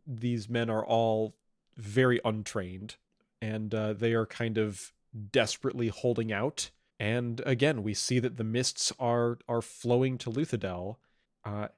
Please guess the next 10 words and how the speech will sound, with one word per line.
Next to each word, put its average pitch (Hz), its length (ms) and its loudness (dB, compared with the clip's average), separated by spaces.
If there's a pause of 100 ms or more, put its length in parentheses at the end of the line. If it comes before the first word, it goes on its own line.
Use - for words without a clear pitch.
(120)
and 120 160 -2
it - 180 -10
turns 143 360 -6
out 117 260 0
that 117 720 0 (480)
right 113 400 0
at 139 160 -4
this 131 240 -2
time, 123 600 -2 (920)
uh, 107 200 -10